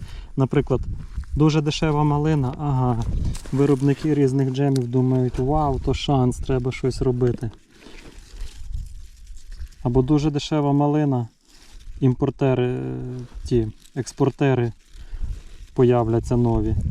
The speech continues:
знайдуть якісь шляхи збуту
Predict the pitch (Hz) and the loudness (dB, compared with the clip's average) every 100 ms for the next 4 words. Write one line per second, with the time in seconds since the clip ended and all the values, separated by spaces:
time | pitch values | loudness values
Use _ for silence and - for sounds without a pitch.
0 | - - - 110 127 123 120 120 113 117 | -4 -6 -4 0 2 2 0 -2 -2 -2
1 | - 123 117 123 120 117 113 - - - | 0 0 0 2 2 0 -4 -6 -8 -8
2 | - - - - - - - - 117 113 | -6 -6 -4 -4 -2 0 0 0 -2 0
3 | 135 147 127 | 2 2 -2